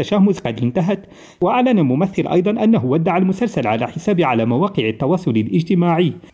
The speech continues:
مما يعني أن شهمز وميس زيد لن يشاركوا بالتأكيد في الموسم الجديد. لا يمكن إرجاع العلاقة مع أسماء إلى الماضي،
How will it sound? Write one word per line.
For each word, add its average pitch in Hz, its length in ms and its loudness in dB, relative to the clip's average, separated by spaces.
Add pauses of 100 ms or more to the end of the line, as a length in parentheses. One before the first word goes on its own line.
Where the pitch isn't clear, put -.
(100)
مما 269 280 4
يعني 165 380 2
أن 139 200 2
شهمز 202 520 0
وميس 113 340 0
زيد 180 260 0
لن 220 300 4
يشاركوا 240 440 -2
بالتأكيد 165 500 -2
في - 100 -2
الموسم 175 400 0
الجديد. 185 380 0 (580)
لا 123 100 2
يمكن 117 360 0
إرجاع 208 400 2
العلاقة 139 420 0
مع 190 300 2
أسماء 180 320 -2
إلى 127 100 2
الماضي، 170 380 0